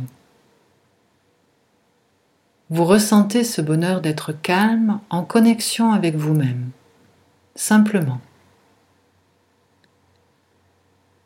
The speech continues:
Votre respiration est harmonieuse, paisible.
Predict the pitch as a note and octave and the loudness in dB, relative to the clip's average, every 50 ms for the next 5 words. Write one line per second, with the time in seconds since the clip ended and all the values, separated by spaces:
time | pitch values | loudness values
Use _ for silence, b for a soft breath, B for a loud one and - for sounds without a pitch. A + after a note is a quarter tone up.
0 | _ _ - C#3 D3 D#3 D3+ D#3 - E3 D#3+ D3+ F#3+ G3 G3 - - G3+ F#3 F3 | _ _ -8 -4 -2 -2 -2 -2 -4 -6 -4 -2 -2 -2 -2 -2 -2 -2 -2 0
1 | E3+ F3 F3 - - - A#3 A#3 A#3 A#3 - - F3+ E3 C#3+ D3+ - _ _ _ | -2 -2 -4 -4 -2 0 2 2 2 0 0 -2 -2 -2 -2 -4 -8 _ _ _
2 | _ _ - E3 D3+ D#3+ E3 E3+ F3 E3+ D#3+ C#3+ C3 B2+ B2+ B2+ C3 C3 - - | _ _ -4 -2 0 0 0 0 0 0 0 0 0 -2 -2 -4 -6 -8 -12 -16
3 | - - - _ _ _ _ _ _ _ _ _ _ _ _ _ _ _ _ - | -20 -20 -20 _ _ _ _ _ _ _ _ _ _ _ _ _ _ _ _ 2
4 | G#3 G3+ G3 - D3+ C3+ C3 C3 B2+ C3+ C3+ | 2 2 0 -2 -10 -10 -12 -12 -14 -16 -18